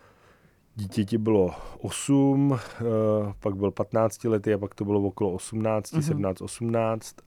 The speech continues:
Speaker 1: a sto šestnáct se nám podařilo dostat do Budapešti, šedesát do Berlína, někoho do Marseille,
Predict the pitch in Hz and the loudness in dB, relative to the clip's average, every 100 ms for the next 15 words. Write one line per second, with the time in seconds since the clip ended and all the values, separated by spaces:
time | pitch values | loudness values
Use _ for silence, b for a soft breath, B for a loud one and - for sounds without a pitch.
0 | _ 98 92 87 - 107 - 107 - 113 | _ 0 0 -2 -6 -6 -6 -10 -4 0
1 | 107 107 - 110 107 104 104 104 95 104 | 0 -2 -6 -4 -4 -4 -4 -4 -2 -2
2 | 104 101 - - 85 92 107 107 101 110 | -2 -4 -6 -8 -4 -2 0 0 0 -6
3 | - 107 98 98 - 95 92 95 104 104 | -6 -10 -6 -8 -4 -4 -4 -4 -4 -4
4 | 104 104 104 101 101 101 98 - 95 95 | -2 0 0 -2 -4 -6 -6 -6 -4 -4
5 | 90 98 101 104 - - 104 101 104 | -2 0 0 -2 -2 0 2 2 0